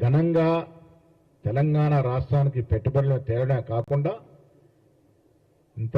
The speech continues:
బృహత్తమైనటువంటి సంక్షేమ పథకాలు ఇవ్వడము, అది సాధ్యపరచడం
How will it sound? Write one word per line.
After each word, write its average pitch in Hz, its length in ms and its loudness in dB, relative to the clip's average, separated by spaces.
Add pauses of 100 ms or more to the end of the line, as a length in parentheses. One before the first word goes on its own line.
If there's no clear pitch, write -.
బృహత్తమైనటువంటి 160 1040 2 (1400)
సంక్షేమ 143 680 2 (100)
పథకాలు 151 500 2 (2500)
ఇవ్వడము, 156 580 0 (1000)
అది 107 180 -4 (100)
సాధ్యపరచడం 147 720 0